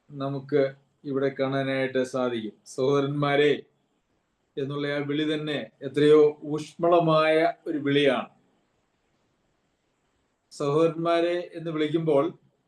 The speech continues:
ആ വിളിക്ക് ഒരു അർത്ഥമുണ്ട്.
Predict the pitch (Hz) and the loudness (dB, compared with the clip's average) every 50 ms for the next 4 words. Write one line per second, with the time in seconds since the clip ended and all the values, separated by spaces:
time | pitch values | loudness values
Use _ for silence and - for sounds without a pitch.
0 | _ - 143 147 147 147 151 156 147 147 151 180 160 135 110 107 - _ _ _ | _ -12 -10 -8 -6 -4 -4 -4 -4 0 2 2 2 4 2 -2 -8 _ _ _
1 | _ _ _ _ _ _ _ _ _ _ _ _ _ _ _ _ _ _ - 147 | _ _ _ _ _ _ _ _ _ _ _ _ _ _ _ _ _ _ -6 -4
2 | 143 147 156 151 147 147 - - _ _ - 147 147 147 - - - - 202 185 | -2 0 0 0 0 -2 -6 -10 _ _ -12 -10 -10 -10 -10 -6 0 2 2 4
3 | 170 160 147 135 120 107 | 4 2 2 2 0 -2